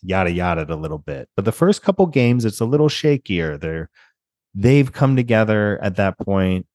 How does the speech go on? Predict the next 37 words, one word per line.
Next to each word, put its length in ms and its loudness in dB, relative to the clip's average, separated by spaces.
They're, 600 2
they're 200 0
sort 300 0
of 280 -2
blended, 640 0
um, 500 -4
as 140 -6
a 60 -6
team 400 2
and 120 -2
trusting 400 -2
each 160 -4
other 140 0
by 120 -2
the 140 -4
end 120 -4
of 120 -14
camp. 560 2
But 140 0
the 60 -4
first 320 0
couple 240 0
games, 340 0
there's 180 -6
a 60 -6
lot 220 -4
of 180 -8
outside 520 -2
noise. 480 -8
There's 180 -8
a 60 -10
lot 240 -6
of 200 -8
taunting 400 0
from 160 -4
the 100 -4
other 160 -10